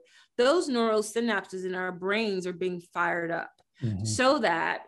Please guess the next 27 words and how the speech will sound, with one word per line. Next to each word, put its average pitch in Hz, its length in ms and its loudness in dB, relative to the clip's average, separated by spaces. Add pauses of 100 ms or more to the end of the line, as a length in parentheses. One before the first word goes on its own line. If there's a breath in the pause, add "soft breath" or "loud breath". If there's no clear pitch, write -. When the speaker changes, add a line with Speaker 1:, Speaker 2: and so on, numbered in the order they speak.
(100)
Speaker 1:
when 220 280 4
we 220 140 0
go 214 460 0
back 196 340 0
to 220 100 -10
the 196 80 -2
work 175 200 -6
at 165 80 -8
hand, 214 520 -2
we 214 240 -4
find 349 220 2
ourselves 339 320 -2
also 254 260 -2
with 226 120 -4
a 214 40 -10
bit 240 140 -4
more 233 140 -2
confidence 233 560 -4
to - 120 -8
ask 190 360 -6
a - 20 -20
question, - 640 -8 (440 soft breath)
to 226 720 4
say, 226 240 0
"I 226 160 4
don't 254 100 2
know, 262 300 0